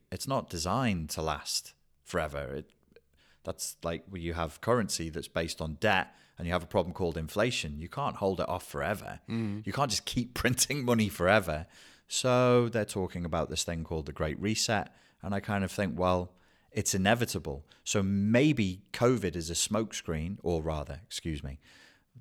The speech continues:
Speaker 1: let me not sound like a complete conspiracy theorist. There is a virus called covid, but maybe our response is a smokescreen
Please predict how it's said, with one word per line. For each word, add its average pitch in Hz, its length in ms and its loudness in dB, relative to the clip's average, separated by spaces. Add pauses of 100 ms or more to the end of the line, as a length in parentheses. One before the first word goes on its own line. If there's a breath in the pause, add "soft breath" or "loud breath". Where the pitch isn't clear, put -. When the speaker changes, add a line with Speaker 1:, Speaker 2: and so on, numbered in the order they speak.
(120)
Speaker 1:
let 69 100 -8
me 73 80 -6
not 76 160 -2
sound 76 200 -2
like 71 160 -6
a - 40 -14
complete - 440 -6
conspiracy 78 500 -4
theorist. 73 400 -8 (120)
There 90 200 4
is 92 160 4
a 82 60 0
virus 82 340 -2
called 76 380 -6 (160)
covid, 80 380 0 (400 loud breath)
but 98 160 2
maybe 104 500 4
our 90 200 0
response 85 920 2 (160)
is 82 160 -2
a 78 40 -4
smokescreen 78 840 0